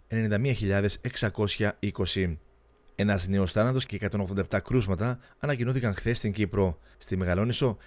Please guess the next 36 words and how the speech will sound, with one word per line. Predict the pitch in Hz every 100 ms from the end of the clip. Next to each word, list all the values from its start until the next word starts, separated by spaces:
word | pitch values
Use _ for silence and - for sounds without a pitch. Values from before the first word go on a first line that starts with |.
| - -
ενενήντα | 101 101
επτά | 95 - 107
άνθρωποι | 107 104 107
νοσηλεύονται | 98 90 98 101 98
στο | 101
νοσοκομείο, | 87 92 90 107 131 98 -
ανάμεσά | 131 135 110 120
τους | 120 -
και | - 127
δύο | 113 104
βρέφη. | 98 90 95 87 76 - - _ _ _
Συνεχίζονται | - - 123 131 135
σήμερα | 120 143 139 135
οι |
δημόσιες | 123 120 131 123 117
ακροάσεις | 123 113 120 131 123
στο | -
πλαίσιο | 110 127 127
της | 113 123
έρευνας | 127 131 123
σχετικά | 120 107 127
με | 131
το | 117
σύστημα | - 127 - 131 127
ιχνηλάτησης | - 113 107 127 120 123
επαφών | 113 104 - 127
της | 123 107
νόσου | 107 123 113
covid | 123 127 117
δεκαεννέα | 110 107 101 127 135 - -
και | -
των | 107
διαγνωστικών | 101 92 92 - 98 135 117
τεστ | 123 120
στη | 120
Βικτόρια. | 98 98 117 120 113 104